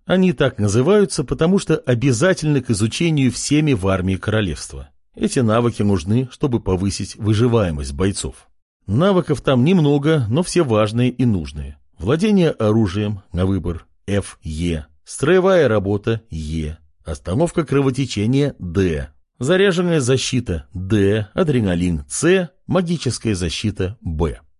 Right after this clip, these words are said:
Возможно, добавятся и новые навыки после изучения того, что предоставил монумент. Но появилась новая проблема. Точнее, она уже озвучивалась, но решения так и не было.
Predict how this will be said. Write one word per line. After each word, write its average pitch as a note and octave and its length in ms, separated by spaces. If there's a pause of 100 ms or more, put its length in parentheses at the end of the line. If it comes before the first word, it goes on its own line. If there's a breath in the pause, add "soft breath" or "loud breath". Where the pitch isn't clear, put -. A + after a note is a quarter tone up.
(240)
Возможно, E3 640
добавятся C#3 600
и A2+ 160
новые B2 440
навыки F2+ 600
после E2+ 320
изучения A#2+ 540
того, C#3 320
что - 180
предоставил A2+ 640
монумент. G2 720 (160)
Но G#2+ 400
появилась A#2 800
новая F2 460
проблема. E2 600 (300)
Точнее, E3 460
она C3 220
уже A#2+ 280
озвучивалась, G#2+ 800
но G#2+ 160
решения C3 500
так G#2 300
и G#2+ 40
не F2+ 200
было. B1 260